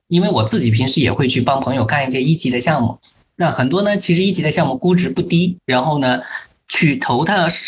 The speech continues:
投它的时候呢，代币有锁定等等，而且早期嘛，那很多东西看不出来。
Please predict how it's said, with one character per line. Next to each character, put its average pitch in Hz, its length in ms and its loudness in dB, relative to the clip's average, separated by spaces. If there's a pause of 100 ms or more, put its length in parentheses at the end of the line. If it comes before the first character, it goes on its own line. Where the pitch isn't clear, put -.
(140)
投 143 180 0
它 196 160 0
的 185 80 0
时 - 100 -4
候 135 120 -2
呢， 127 100 -2
代 170 160 2
币 160 140 0
有 143 160 0
锁 127 200 -2
定 175 220 2
等 120 180 0
等， 117 160 2
而 - 140 0
且 110 260 2 (440)
早 98 180 0
期 175 220 -2
嘛， 123 140 2
那 127 100 0
很 - 160 0
多 113 100 2
东 151 100 2
西 170 120 2
看 - 180 -2
不 - 80 -2
出 156 140 -2
来。 92 240 -2